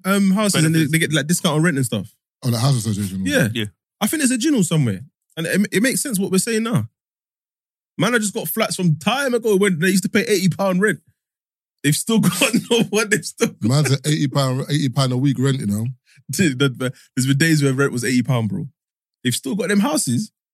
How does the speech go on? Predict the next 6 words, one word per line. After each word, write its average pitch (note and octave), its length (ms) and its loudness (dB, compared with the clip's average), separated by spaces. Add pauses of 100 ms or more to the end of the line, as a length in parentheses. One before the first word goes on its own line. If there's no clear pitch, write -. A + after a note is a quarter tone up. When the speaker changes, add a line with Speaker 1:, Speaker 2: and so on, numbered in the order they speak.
(100)
Speaker 1:
and C3+ 100 0
they're D3 100 4
renting E3+ 360 2
it E3 80 -2
out. F3 260 -4 (1400)
Because - 260 -2